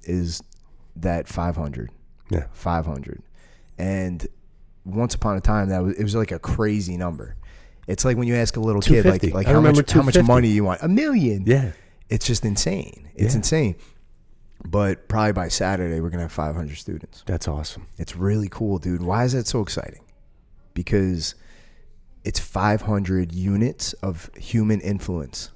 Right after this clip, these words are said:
Speaker 2: That's the important part.
Speaker 1: Yeah, it's five hundred people who are changing their lives with
Speaker 2: Yeah.
Speaker 1: us.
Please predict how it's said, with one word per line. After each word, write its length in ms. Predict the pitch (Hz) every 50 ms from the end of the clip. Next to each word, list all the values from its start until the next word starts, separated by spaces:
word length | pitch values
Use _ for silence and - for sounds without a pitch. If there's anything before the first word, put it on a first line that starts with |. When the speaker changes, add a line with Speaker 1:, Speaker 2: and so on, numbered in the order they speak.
| - -
Speaker 2:
That's 240 | - - - - - -
the 80 | 80
important 460 | 80 76 - - 87 87 85 71 73
part. 180 | - - - 76
Speaker 1:
Yeah, 280 | 80 87 85 78 69 - -
it's 200 | - 95 - -
five 380 | - - - 95 98 110 113
hundred 280 | 98 117 113 104 110 95
people 640 | - - 107 101 95 - 85 85 80 78 76 - - - - - - - - - _ - -
who 140 | - - 90
are 120 | 90 90 85
changing 640 | - - - - 92 98 101 104 101 92 101 98 95
their 160 | 92 95 90
lives 600 | 78 - - 90 92 90 - 69 65 64 67 73 78
with 140 | - -
Speaker 2:
Yeah. 100 | 71 -
Speaker 1:
us. 380 | 101 139 147 - - - - -